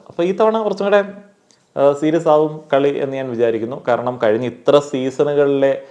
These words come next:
പ്രേക്ഷകരുടെ അതൃപ്തികളൊക്കെ നേരിട്ട് അറിഞ്ഞിട്ടാണ് പുതിയ കണ്ടസ്റ്റൻസ് വരുന്നത്. അപ്പോൾ അതിനകത്ത് വെറുതെ ഇരിക്കുക, സേഫ് കളിക്കുക, അങ്ങനെയുള്ള കാര്യങ്ങളൊക്കെ ആളുകൾ പൊളിച്ചെടുക്കുമെന്നും അങ്ങനെയുള്ള ആൾക്കാരൊക്കെ അവിടെ നിന്ന് കഴിഞ്ഞാൽ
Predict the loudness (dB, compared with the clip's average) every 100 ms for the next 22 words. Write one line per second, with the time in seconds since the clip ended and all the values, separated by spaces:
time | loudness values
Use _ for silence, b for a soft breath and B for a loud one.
0 | B B 2 2 2 2 4 2 2 -4
1 | -2 0 2 2 0 -2 -2 0 -2 0
2 | 0 0 0 0 0 -2 -2 -4 -2 -4
3 | -4 -2 -2 0 -2 -4 -6 -8 -6 -6
4 | -2 -2 -4 -4 -4 -4 B B B -6
5 | 0 2 0 0 2 2 4 4 2 0
6 | 0 2 2 0 -2 -2 -2 0 -2 -2
7 | -2 -2 2 4 4 4 2 0 0 0
8 | 0 0 -2 -2 -2 -2 -4 -2 -4 -4
9 | -6 -6 -6 0 2 4 4 4 4 2
10 | 4 2 2 0 -4 -8 -4 -2 -2 -2
11 | -6